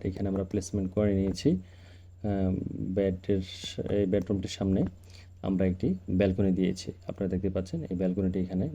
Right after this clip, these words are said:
দেওয়া আছে। তারপরে কর্নারে আমরা আরেকটি বেড প্লেস করেছি এখানে,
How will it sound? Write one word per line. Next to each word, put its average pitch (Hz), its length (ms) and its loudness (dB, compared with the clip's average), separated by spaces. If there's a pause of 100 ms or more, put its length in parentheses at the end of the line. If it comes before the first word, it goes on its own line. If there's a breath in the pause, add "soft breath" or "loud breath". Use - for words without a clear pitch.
(100)
দেওয়া 92 260 2
আছে। 90 220 -4 (520 loud breath)
তারপরে 107 360 2
কর্নারে 110 340 6
আমরা 101 200 4
আরেকটি 101 240 2
বেড 98 180 4 (120)
প্লেস 98 220 0
করেছি 95 360 0
এখানে, 98 280 0